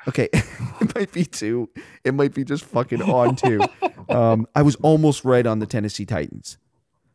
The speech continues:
Speaker 1: but they're fucking
Speaker 2: <laughs>
Speaker 1: dog shit against shit teams.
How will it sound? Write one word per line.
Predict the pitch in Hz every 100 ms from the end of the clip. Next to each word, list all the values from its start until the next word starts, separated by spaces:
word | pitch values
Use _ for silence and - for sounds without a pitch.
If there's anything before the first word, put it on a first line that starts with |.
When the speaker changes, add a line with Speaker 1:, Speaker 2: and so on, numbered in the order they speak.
| _
Speaker 1:
but | 107
they're | 131 123
fucking | - 117 120 107
Speaker 2:
<laughs> | 196
Speaker 1:
dog | 95 87
shit | - 107 85 _ 117
against | 107 107 98 -
shit | - - - -
teams. | 87 82 -